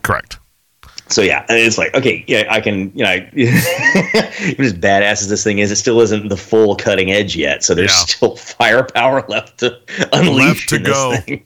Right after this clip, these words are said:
Speaker 1: Yes. And he has a sixty-seven hundred X T, and they go all the way up to the sixty-nine hundred X T in A M D. And he has
Speaker 2: Nice.
Speaker 1: a full
Speaker 2: <laughs>
Speaker 1: A M D rig, which pays homage to his father.
Speaker 2: Dad.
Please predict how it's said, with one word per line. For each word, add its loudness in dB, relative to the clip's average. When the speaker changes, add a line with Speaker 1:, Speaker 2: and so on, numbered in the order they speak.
Speaker 1:
Yes. -4
And -4
he 0
has 0
a -4
sixty-seven -2
hundred -2
X -4
T, -2
and -6
they -2
go -2
all -2
the -4
way -2
up -6
to -12
the -10
sixty-nine -6
hundred -2
X -4
T -2
in -2
A -2
M -4
D. -4
And -2
he 0
has 0
Speaker 2:
Nice. 0
Speaker 1:
a -12
full 0
Speaker 2:
<laughs> -4
Speaker 1:
A 0
M -4
D 0
rig, 0
which -2
pays -2
homage -2
to -4
his -4
father. 0
Speaker 2:
Dad. 0